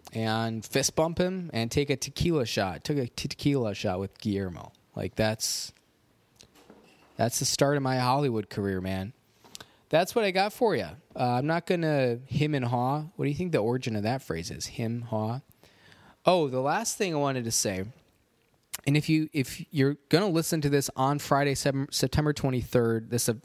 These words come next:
like, two people this probably applies to. If you're gonna listen to this today and you haven't played Wordle yet, not Wordle, Wordle, uh, I,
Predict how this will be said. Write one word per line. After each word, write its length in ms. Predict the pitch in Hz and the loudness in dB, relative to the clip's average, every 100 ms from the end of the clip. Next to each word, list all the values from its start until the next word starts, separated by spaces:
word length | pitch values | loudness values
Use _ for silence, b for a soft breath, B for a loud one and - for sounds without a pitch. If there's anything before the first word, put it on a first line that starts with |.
| _ _ - | _ _ -6
like, 160 | 104 - | -6 0
two 160 | - 147 | 0 2
people 500 | 131 120 113 107 - | -2 0 -2 -2 -6
this 100 | - | -12
probably 280 | - 113 104 | -2 0 0
applies 340 | 104 110 104 | 0 0 0
to. 160 | - 104 | -2 -4
If 300 | - - - | -4 -14 -4
you're 160 | 160 165 | 0 0
gonna 100 | 139 | 0
listen 280 | 151 - 202 | -2 -2 -2
to 60 | |
this 140 | 170 - | -2 0
today 220 | 156 143 | 2 2
and 100 | 127 | 0
you 100 | 113 | 0
haven't 260 | 139 180 175 | 0 0 0
played 200 | 160 117 | 0 2
Wordle 600 | 110 123 120 110 98 95 | 2 2 2 0 -2 -2
yet, 260 | 90 90 B B B | -2 -4 B B B
not 200 | - 135 | -8 -6
Wordle, 460 | 120 113 107 101 92 | -4 -2 0 -2 -4
Wordle, 680 | 123 117 127 104 95 92 - B B B | 0 2 2 2 0 0 -6 B B B
uh, 360 | 117 107 104 104 | -2 0 0 0
I, 280 | 123 135 | 0 0